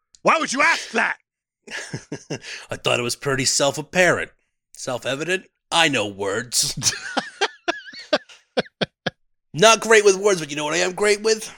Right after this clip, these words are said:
Speaker 2: Fucking people with fish.
Speaker 1: I'll do it, man. I'll do it. Blub, blub up your butt. What?
Speaker 2: Blub, blub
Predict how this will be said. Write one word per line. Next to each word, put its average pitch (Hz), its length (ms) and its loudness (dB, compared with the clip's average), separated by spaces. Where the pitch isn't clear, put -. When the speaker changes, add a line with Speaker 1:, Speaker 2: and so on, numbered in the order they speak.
Speaker 2:
Fucking 156 380 -4
people 175 280 -2
with 196 160 -2
fish. - 560 0
Speaker 1:
I'll 135 220 2
do 311 300 2
it, 277 100 2
man. 240 280 4
I'll 254 160 2
do 330 200 2
it. 208 100 0
Blub, 247 320 2
blub 294 340 4
up 214 200 0
your 262 200 4
butt. 262 340 2
What? 269 280 4
Speaker 2:
Blub, 165 500 0
blub 139 400 -2